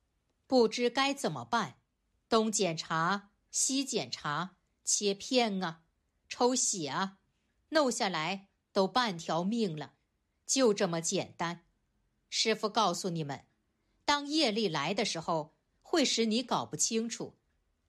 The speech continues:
就像本来夫妻还挺好的，一下子忽然发现了对方有外遇，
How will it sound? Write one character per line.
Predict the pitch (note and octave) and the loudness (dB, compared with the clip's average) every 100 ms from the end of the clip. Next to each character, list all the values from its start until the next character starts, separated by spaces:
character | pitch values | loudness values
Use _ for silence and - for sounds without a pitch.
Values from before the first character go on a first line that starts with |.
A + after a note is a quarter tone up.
| _ | _
就 | - A#3+ | 2 2
像 | A#3+ G3+ | 4 0
本 | G3 F3+ | 0 0
来 | D#3+ E3+ D#4 - _ _ | 2 0 0 -6 _ _
夫 | - A#3+ | -2 0
妻 | A#3 A#3+ | 0 0
还 | A3 G#3 | 0 -2
挺 | G3+ G#3 | -2 -4
好 | A#3 G3 C#3+ | -2 -2 -2
的， | - F3 E3 _ _ _ _ _ | -4 -8 -8 _ _ _ _ _
一 | B3 | 0
下 | D4 F4 D#4+ A#3 | 0 2 0 0
子 | G3 E3+ D3+ _ _ _ | -2 -4 -4 _ _ _
忽 | - B3+ | 0 2
然 | A3 F#3+ G3+ | 4 2 0
发 | B3+ C4 | 0 0
现 | - D4 G#3 | 0 0 0
了 | E3+ - _ _ _ | -2 -6 _ _ _
对 | A3+ E3+ | 0 2
方 | G3+ G3+ | 0 0
有 | D#3+ | -2
外 | D3+ A3 E3 | 0 -2 -2
遇， | G3+ A#3 | -4 -6